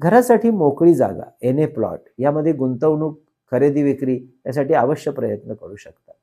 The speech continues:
थोडक्यात हा महिना बँकिंग, फायनान्स, मेडिकल, हॉटेल, travels and tourism,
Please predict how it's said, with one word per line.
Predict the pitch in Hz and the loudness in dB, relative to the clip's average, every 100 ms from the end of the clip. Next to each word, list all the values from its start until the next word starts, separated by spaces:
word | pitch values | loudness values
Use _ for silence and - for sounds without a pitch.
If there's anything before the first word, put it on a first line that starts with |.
| _ _ | _ _
थोडक्यात | 117 120 147 127 - _ _ _ - | -6 0 2 2 0 _ _ _ 0
हा | 135 | 2
महिना | 139 131 135 123 127 - _ - - - | 4 2 2 0 -4 -20 _ -20 -20 -8
बँकिंग, | - 117 117 120 104 - _ _ - | -2 -2 -2 -4 -4 -6 _ _ -4
फायनान्स, | 113 120 123 101 - - _ | -2 0 -2 -2 -8 -20 _
मेडिकल, | 107 123 131 120 101 - _ | -6 -2 -2 -4 -10 -12 _
हॉटेल, | - 131 131 95 95 _ - | -4 -2 0 -2 -4 _ -8
travels | 117 139 190 190 | 0 2 2 0
and | 180 165 | -4 0
tourism, | 139 143 104 | 0 0 -2